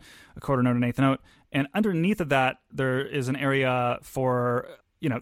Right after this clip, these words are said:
the natural sign, the flat sign, the sharp sign, a slur, uh, marcato, tenuto, staccato, accent, and then, uh, you know, a couple of other articulations that are less common. And all of those have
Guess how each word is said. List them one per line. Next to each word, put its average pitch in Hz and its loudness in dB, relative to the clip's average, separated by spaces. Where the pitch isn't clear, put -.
the 127 2
natural 131 0
sign, 120 0
the 120 -2
flat 123 -4
sign, 117 -2
the 117 -4
sharp 123 -4
sign, 120 0
a 113 -8
slur, 139 2
uh, 123 0
marcato, 135 2
tenuto, 131 2
staccato, 127 -2
accent, 131 0
and 143 -2
then, 127 0
uh, 123 -2
you 151 -8
know, 127 0
a 127 0
couple 131 0
of 120 0
other 127 2
articulations 117 -4
that 123 -4
are 117 -4
less 120 -6
common. 120 -2
And 139 -2
all 170 2
of 160 0
those 135 2
have 120 -2